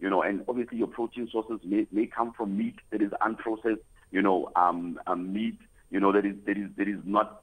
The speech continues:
ultra processed, and, and they need to be good fat, and they need to also be, um, healthy carbohydrates. Or, um, um, and, and when I speak about carbohydrates in, in terms of healthy carbohydrates,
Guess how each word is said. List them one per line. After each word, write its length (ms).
ultra 300
processed, 460
and, 320
and 240
they 120
need 280
to 60
be 120
good 220
fat, 300
and 140
they 120
need 280
to 60
also 280
be, 280
um, 220
healthy 400
carbohydrates. 760
Or, 200
um, 360
um, 340
and, 280
and 180
when 160
I 80
speak 140
about 260
carbohydrates 600
in, 180
in 80
terms 220
of 80
healthy 260
carbohydrates, 640